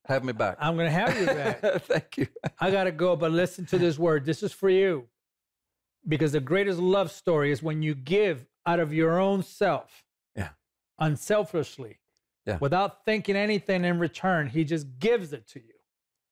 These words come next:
Speaker 2: This is what God did for you.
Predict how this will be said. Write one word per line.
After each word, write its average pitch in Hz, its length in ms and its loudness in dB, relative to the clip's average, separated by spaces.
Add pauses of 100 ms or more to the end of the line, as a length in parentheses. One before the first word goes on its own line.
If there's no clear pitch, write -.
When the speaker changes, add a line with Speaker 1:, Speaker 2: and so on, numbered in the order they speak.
(560)
Speaker 2:
This 185 340 -2
is 233 100 -8
what 202 220 0
God 208 300 0
did 196 160 -2
for - 180 -2
you. 170 380 0